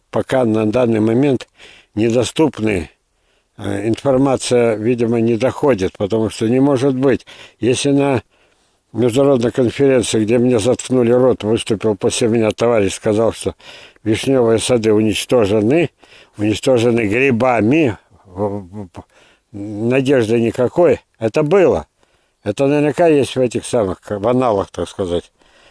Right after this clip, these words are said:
После этого издаются эти самые.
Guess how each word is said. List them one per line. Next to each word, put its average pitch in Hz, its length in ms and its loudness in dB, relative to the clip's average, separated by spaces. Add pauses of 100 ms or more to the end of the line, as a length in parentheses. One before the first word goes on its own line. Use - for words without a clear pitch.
(120)
После 104 300 -2
этого 110 360 2
издаются 107 560 0
эти 87 380 -4 (720)
самые. 87 480 -6